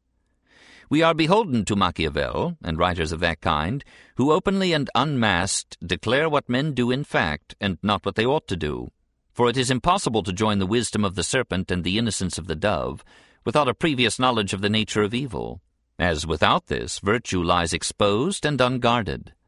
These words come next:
The Italians have an ungracious proverb, "Tanto buon che valiente," "So good that he is good for nothing."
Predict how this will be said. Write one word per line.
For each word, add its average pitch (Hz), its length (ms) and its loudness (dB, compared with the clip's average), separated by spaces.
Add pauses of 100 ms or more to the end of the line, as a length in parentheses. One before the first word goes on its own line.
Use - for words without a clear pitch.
(920)
The 139 120 2
Italians 190 500 2
have 160 160 4
an 151 80 0
ungracious 127 560 0
proverb, 76 640 -2 (160)
"Tanto 135 400 2
buon 127 500 0
che 147 160 -2
valiente," 123 880 -2 (880)
"So 92 260 0
good 98 380 0
that 92 140 0
he 95 100 4
is 87 140 0
good 95 260 0
for 101 140 2
nothing." 64 580 -4